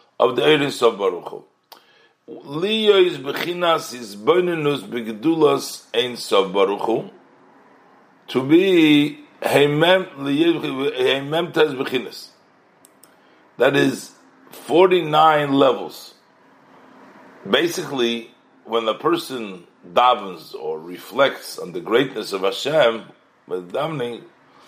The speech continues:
he has forty-nine levels in which the person understands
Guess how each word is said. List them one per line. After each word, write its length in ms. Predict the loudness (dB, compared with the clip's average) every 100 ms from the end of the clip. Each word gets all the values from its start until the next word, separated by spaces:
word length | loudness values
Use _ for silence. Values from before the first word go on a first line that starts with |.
| -20 -20 _ -6
he 120 | 4
has 180 | 4 2
forty-nine 720 | 2 4 4 2 0 0 0
levels 720 | 2 2 2 -10 -12 -18 -20 _ _ _ _ _ _ _ _ _
in 160 | -16 -10
which 240 | -8 -8
the 100 | -8
person 800 | -4 0 0 0 -8 -12 -16 -20 -20 _ _ _ _ _ _ _ _ _ _ _ -4
understands 1080 | -2 0 0 -2 2 4 4 0 -10 -16 -20